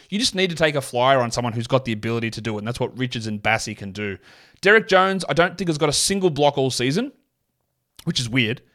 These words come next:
considering part of the only appeal he ever had as a player was getting blocks. At some point,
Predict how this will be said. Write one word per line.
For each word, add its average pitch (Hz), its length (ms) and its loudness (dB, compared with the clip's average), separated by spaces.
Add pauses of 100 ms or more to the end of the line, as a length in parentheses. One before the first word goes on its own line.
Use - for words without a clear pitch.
considering 143 600 2
part 139 220 6
of 143 80 -2
the 127 240 -2
only 165 300 2
appeal 147 320 -2
he 139 180 -2
ever 131 160 -2
had 139 260 4
as 127 120 -2
a 120 40 -4
player 120 360 2 (240)
was 127 140 -4
getting 123 200 0
blocks. - 460 0 (1000)
At 143 160 2
some 262 320 2
point, 131 320 0